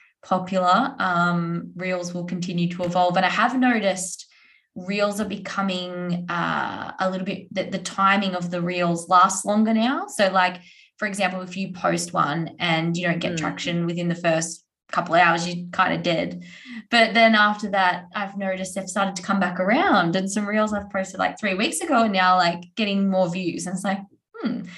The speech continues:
Speaker 1: And then I
Speaker 2: Yeah.
Speaker 1: read something about how, yeah, the algorithm is slightly changing to make, um, set and forget type content come back around. Um,
Speaker 2: Ah.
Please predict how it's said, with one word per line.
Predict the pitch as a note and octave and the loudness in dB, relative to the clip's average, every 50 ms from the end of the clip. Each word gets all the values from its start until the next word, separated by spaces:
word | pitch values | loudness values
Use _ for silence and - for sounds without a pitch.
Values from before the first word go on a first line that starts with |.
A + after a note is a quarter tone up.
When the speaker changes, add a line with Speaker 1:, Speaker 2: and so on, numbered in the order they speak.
| - - - - - | -20 -20 -20 -6 0
Speaker 1:
And | G#3+ A3 A3+ | 4 4 6
then | A3+ A3 | 6 6
I | F#3+ | 4
Speaker 2:
Yeah. | F#3 F#3 F3+ D#3+ D#3 | 4 6 6 6 6
Speaker 1:
read | D3+ D3 - | 6 4 2
something | - A3+ G3+ - - F#3+ F#3 F3+ F3 | 2 2 0 0 0 -2 -2 -2 -2
about | E3+ F3 E3+ E3+ - - | -2 0 0 0 -2 -4
how, | - E3+ F3+ F3 F3 F3 E3+ E3+ E3+ E3+ E3 D#3+ - - - | -6 -2 0 4 4 4 4 4 2 0 -2 -4 -8 -12 -12
yeah, | F3 E3+ F3+ E3+ E3 D#3+ D#3 - | -10 -6 -2 -2 0 -2 -2 -4
the | - - | -6 -6
algorithm | - - E3 E3 E3+ E3+ E3+ E3+ D#3+ D#3+ - D#2+ D#2 | -4 -4 -4 -4 -4 -6 -6 -6 -6 -6 -6 -6 -6
is | D#2+ E2 - | -6 -6 -6
slightly | - F2 E2+ - - E2 E2 | -4 -4 -4 -4 -4 -6 -8
changing | E2 - E2 D#2+ E2 E2 E2+ E2+ E2 E2+ E2+ | -6 -6 -4 -4 -2 -2 -2 -2 -2 -2 -4
to | - D#2+ | -4 -4
make, | - F2 E2+ E2+ - - - - - | -2 -2 -2 -2 -4 -6 -10 -10 -6
um, | D#2+ D#2+ - D2 - - A3+ A3+ G#3 - - - - - - _ _ _ | -4 -4 -2 -2 -4 -4 -2 -4 -4 -6 -8 -16 -18 -20 -20 _ _ _
set | - - - F3+ - - | -6 -2 0 0 0 -2
and | F#3 E3 | -4 -6
forget | - F#3 E3+ F3 F3 D#3 - - - - - | -6 -4 -2 0 0 0 0 -2 -6 -12 -8
type | - - E3 D#3 - - | -4 -2 -2 -2 -2 -2
content | - - E3+ E3+ E3 - - E3 D#3 D#3 - - - - | -4 -2 -2 -2 -2 -2 -4 -4 -4 -6 -8 -12 -14 -10
come | - - E3+ D#3+ | -6 -4 -4 -2
back | D3+ D#3+ - - | -4 -4 -4 -6
around. | F3+ F3 E3 - E3 E3 - B3+ E4 - - - - _ _ _ _ _ _ _ _ _ _ _ - | -4 -2 -2 -2 0 0 0 -2 -2 -4 -10 -16 -20 _ _ _ _ _ _ _ _ _ _ _ -4
Um, | F2 E2+ E2 E2 E2+ F2 F2 - F3+ F3+ E3+ | -2 0 0 2 0 0 0 0 -2 -2 -4
Speaker 2:
Ah. | D#3+ | -6